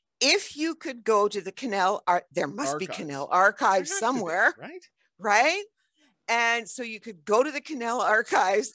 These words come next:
Speaker 1: and you could get those original scripts
Speaker 2: Yeah.
Speaker 1: if they haven't been destroyed, and they might have been, right?
Speaker 2: It's
Speaker 1: And then
Speaker 2: possible.
Speaker 1: you could actually do a P H D talking about, you know, um, how co-, how,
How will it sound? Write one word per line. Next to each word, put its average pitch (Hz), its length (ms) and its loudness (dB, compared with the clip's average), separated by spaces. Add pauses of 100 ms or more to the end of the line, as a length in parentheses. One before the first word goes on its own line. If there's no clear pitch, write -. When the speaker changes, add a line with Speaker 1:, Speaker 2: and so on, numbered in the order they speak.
Speaker 1:
and 226 140 0
you 233 100 -4
could 208 260 -12
get - 240 0
those 247 240 0
original 214 520 -6
scripts - 680 -10 (160)
Speaker 2:
Yeah. - 120 -14
Speaker 1:
if 196 100 -10
they 196 140 0
haven't 208 340 0
been 214 140 -2
destroyed, 185 440 -6
and 180 120 -8
they 175 100 -8
might 175 220 -8
have 160 140 -14
been, 123 200 -12
right? 196 320 -4 (160)
Speaker 2:
It's 233 180 -20
Speaker 1:
And - 80 -2
then 240 100 2
Speaker 2:
possible. 254 200 6
Speaker 1:
you 294 60 0
could 254 160 2
actually 349 540 2
do 247 200 -2
a 208 60 0
P 247 160 -6
H 175 320 -6
D 220 340 -12
talking 208 460 -2
about, 143 360 -4 (460)
you 190 120 -2
know, 175 280 4 (100)
um, 170 540 2
how 175 300 -2
co-, 214 140 -14 (180)
how, 175 560 0